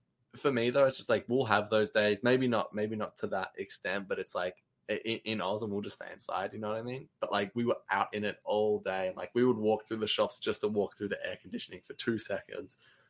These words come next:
Um, but no, overall, great experience. Once again, thank you to Colin.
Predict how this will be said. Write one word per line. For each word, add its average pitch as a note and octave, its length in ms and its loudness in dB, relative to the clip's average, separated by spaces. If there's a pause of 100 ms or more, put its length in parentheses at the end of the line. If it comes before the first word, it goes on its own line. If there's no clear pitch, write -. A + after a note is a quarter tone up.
(120)
Um, F2+ 520 0 (500)
but F#2+ 140 2
no, F2 140 -2 (220)
overall, B2+ 680 6 (400)
great A2+ 240 8
experience. G2+ 600 -2
Once G#2 220 -2
again, G2+ 280 -4
thank G2 200 -4
you A2 80 0
to G#2 60 0
Colin. G2 560 -2